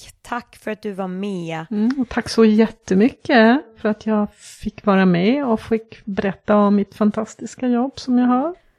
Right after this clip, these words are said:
Speaker 1: Det är säkert många som har lyssnat som vill komma till dig. Och, eh, vart vänder man sig då?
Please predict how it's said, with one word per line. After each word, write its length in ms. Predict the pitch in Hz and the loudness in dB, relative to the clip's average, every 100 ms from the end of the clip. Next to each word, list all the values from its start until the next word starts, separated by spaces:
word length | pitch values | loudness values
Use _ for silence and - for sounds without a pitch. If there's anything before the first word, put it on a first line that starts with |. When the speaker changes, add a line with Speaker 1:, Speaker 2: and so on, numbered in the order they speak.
| _ _ | _ _
Speaker 1:
Det 100 | 214 | -16
är 40 | |
säkert 460 | - 277 262 254 220 | -10 -8 -8 -8 -8
många 260 | 208 196 | -6 -6
som 160 | 160 185 | -8 -8
har 80 | 180 | -6
lyssnat 560 | 185 - 180 170 175 | -8 -10 -8 -8 -10
som 520 | - 180 175 165 180 - | -10 -8 -6 -10 -14 -16
vill 220 | 170 170 | -12 -12
komma 400 | - 196 170 170 | -10 -10 -8 -10
till 160 | - 185 | -10 -8
dig. 320 | 170 214 330 - _ | -8 -8 -10 -14 _
Och, 440 | 196 185 180 180 | -8 -6 -6 -6
eh, 260 | 175 170 165 214 _ _ _ _ - _ _ _ _ _ | -6 -8 -10 -14 _ _ _ _ -20 _ _ _ _ _
vart 480 | 175 240 226 - | -8 -6 -6 -8
vänder 380 | 170 185 170 170 | -10 -10 -8 -8
man 200 | 180 190 | -8 -8
sig 200 | - 277 - | -8 -10 -10
då? 220 | 349 | -12